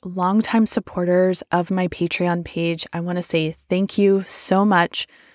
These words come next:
I started my Patreon page in January of twenty eighteen, and I've loved creating the work there. It's given me a platform to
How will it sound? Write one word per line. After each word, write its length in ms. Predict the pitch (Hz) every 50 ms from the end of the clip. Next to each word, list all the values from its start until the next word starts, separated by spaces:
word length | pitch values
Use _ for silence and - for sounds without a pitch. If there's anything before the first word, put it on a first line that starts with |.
| _ _ _ _ _
I 80 | 190 185
started 560 | - - - 202 190 196 196 196 196 190 185
my 160 | 190 190 180
Patreon 560 | 165 - - 185 - - 185 180 175 175 175 165
page 500 | - - 170 170 165 165 165 - - - -
in 220 | 175 175 170 170
January 560 | - - 185 196 208 208 190 180 175 170 165
of 120 | 165 165 -
twenty 440 | - - - - 196 196 208 208 -
eighteen, 640 | 185 180 - - - - - 170 165 170 180 220 254 - _ _ - - - - - - - - - - - - - _ _ _ _ _
and 560 | 196 196 190 190 190 190 190 185 185 175 - - -
I've 180 | 196 190 175
loved 540 | 185 190 190 202 202 202 208 208 - - -
creating 720 | - - - 220 208 196 190 185 190 190 190 190 190 185 -
the 180 | - 170 180 180
work 320 | 170 180 185 185 - -
there. 320 | - 196 185 185 185 180 - -
It's 360 | 202 190 - - - - - _ _ 185
given 400 | 170 - 202 185 202 220 226 226
me 220 | 240 254 254 254 226
a 100 | 185 196
platform 840 | - - - - 160 151 - - - - 190 190 196 196 202 202 190
to 580 | - - - - 202 190 190 185 180 175 175